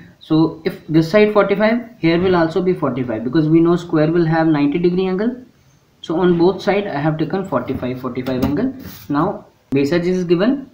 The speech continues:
twenty. So from this point,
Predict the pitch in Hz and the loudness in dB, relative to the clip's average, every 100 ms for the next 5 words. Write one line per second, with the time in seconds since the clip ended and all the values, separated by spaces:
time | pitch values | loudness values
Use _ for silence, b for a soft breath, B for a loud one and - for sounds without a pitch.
0 | _ _ _ _ _ _ _ _ _ _ | _ _ _ _ _ _ _ _ _ _
1 | 156 139 107 95 - - - 160 165 160 | 0 2 2 -4 -8 -10 -2 2 6 6
2 | 165 175 - 170 147 208 - | 6 2 2 4 4 2 -2